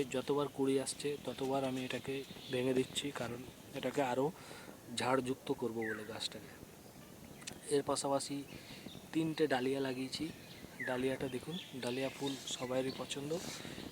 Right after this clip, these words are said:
এবং খুবই সুন্দর একটা থোকা ডালিয়া হয়, দেখতেও খুব ভালো লাগে। এখানে তিনটে ভ্যারাইটি লাগিয়েছি, তিন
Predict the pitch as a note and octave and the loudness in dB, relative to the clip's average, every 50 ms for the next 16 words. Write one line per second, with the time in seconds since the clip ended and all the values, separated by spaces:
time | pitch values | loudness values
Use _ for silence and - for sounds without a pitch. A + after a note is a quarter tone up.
0 | - - - A#2+ A#2+ A#2+ B2 B2 A#2+ A#2+ A#2 - - - - C3+ C3 C#3 C3 - | -8 -8 -6 -4 -2 0 0 0 0 -4 -8 -10 -12 -10 -8 -6 -4 -2 -2 -2
1 | - C3+ C3 B2+ B2 C3+ B2+ B2+ B2 B2 - C3+ B2+ - - - C3 - C#3 B2+ | -2 -2 -2 -2 0 0 0 0 -2 -4 -4 -6 -4 -2 -2 -4 -2 0 0 -2
2 | B2+ A#2+ A#2+ A#2 A#2 B2 B2 B2 A2+ B2 B2+ D#3 G3+ - - - - - A#2+ A#2+ | 0 0 0 0 0 0 0 0 -2 -2 -4 -4 -4 -6 -8 -10 -10 -8 -2 -2
3 | A#2+ A#2 - - C#3 C3 B2 - C#3 B2 A#2 A#2 B2 B2+ B2+ B2+ C#3 E3 F#3+ - | -2 -2 0 0 0 0 0 -2 -4 -4 -4 -2 -2 -2 -2 -2 -4 -4 -6 -6
4 | - - - - - - - - - - - - - - - B2+ C3 C3+ - - | -8 -8 -8 -8 -8 -8 -8 -10 -10 -10 -10 -10 -10 -6 -4 -2 0 0 0 0
5 | B2 C3 C3 C3 C#3 C#3+ B2 A#2+ B2 B2 B2+ B2+ - C3+ B2+ B2+ A#2+ A#2+ B2 A#2+ | 0 0 0 4 4 4 4 4 2 2 2 0 0 -2 -2 0 0 0 -2 -2
6 | - - E3+ F#3+ - - - - - - - - - - - - - - - - | -2 -2 -4 -4 -4 -6 -8 -10 -10 -10 -10 -8 -8 -10 -10 -10 -10 -8 -8 -10
7 | - - - - - - - C3 C3 | -8 -8 -8 -8 -8 -4 -2 0 0